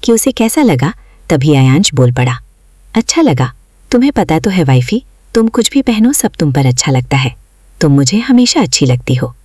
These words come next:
इतना कह आयांश ने एक बार फिर आरवी के हाथ को चूम लिया। "मुझे पता था आपका जवाब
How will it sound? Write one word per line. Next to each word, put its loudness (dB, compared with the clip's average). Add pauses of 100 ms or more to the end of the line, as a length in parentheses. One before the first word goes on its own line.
(420)
इतना 0
कह -4
आयांश 0
ने 2
एक -4
बार -2
फिर -2
आरवी 0
के -4
हाथ -2
को -4
चूम -2
लिया। -4 (520)
"मुझे 2
पता -2
था -4
आपका -2
जवाब -2